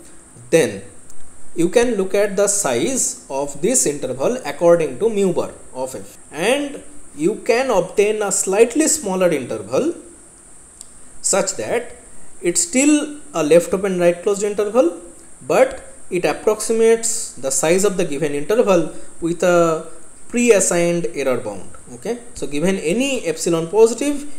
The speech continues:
you can figure out such an interval which is contained inside the open A to closed B. All right, so now we go back to the step two. So what was this? So we wanted to show the continuity from above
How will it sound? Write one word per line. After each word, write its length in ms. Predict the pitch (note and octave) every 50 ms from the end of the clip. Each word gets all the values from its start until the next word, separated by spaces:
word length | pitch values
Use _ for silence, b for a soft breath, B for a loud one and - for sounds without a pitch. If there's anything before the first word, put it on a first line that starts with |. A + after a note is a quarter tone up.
| B
you 120 | B D3 D3
can 220 | - F3+ G#3+ C4
figure 340 | B3 - - D3 D#3 E3+ E3+
out 220 | F3+ A3 D4 C#4+
such 260 | - - D3+ C3+ - G#3
an 60 | G3+
interval 560 | D#3 C#3+ C#3 C3+ C#3+ C#3+ C3 E3+ A3+ D4+ E4+ - - - - - -
which 160 | - C#3 C3+ -
is 160 | F#3+ F#3+ -
contained 720 | - - D3 C3+ C#3 C#3+ - G3+ G#3+ A3+ A3+ A3+ - - -
inside 800 | F3+ F#3+ G#3 G3+ - - - D3+ B2+ B2 F3+ C4+ C4+ G3 E3
the 100 | C3 C3+
open 540 | B3 - - - C#3+ - - E3 E3 E3 D#3+
A 180 | - - B2+ -
to 140 | - -
closed 420 | - - G3 A#2 G2+ - - - -
B. 80 | - - - - - - - - - - - - - - - -
All 140 | - C3 A#2+
right, 340 | A2 G#2 B2+ - - - - - - - - -
so 140 | - - F3
now 400 | D#3+ E3+ F#3+ C#3 D3 C#4+ - - - - - - - - - - - - - - - - - - - - - -
we 120 | D3 E3+
go 200 | E3 E3 E3+ G3
back 280 | F#3 F3+ D3+ C#3+ - -
to 60 | F#3+
the 120 | G3 A3+ F#3+
step 340 | - - F3 D#3+ D#3+ - -
two. 120 | - G2 - - - - - - - - - - - - -
So 160 | - - D3
what 200 | C#3+ D3+ D3+ D3+
was 260 | - F#3 F#3+ F#3+ F3+ F3+
this? 460 | A#3 F4 - - - - - - - - - - - - - - - - - - - - - -
So 140 | - D#3+
we 140 | D3+ D#3+ D#3
wanted 380 | D#3+ E3+ D#3+ D#3+ E3 D#3+ D#3 -
to 60 | E3
show 260 | - - C4+ A3+ F#3 F3+
the 100 | D#3 D3
continuity 520 | - D3+ D3 D3+ D3+ F3 E3 D#3+ D#3 D#3+
from 220 | D3+ - D#3 C#3+
above 440 | C3+ C3 C#3+ G#3 C#4 B3 F#3 E3+ -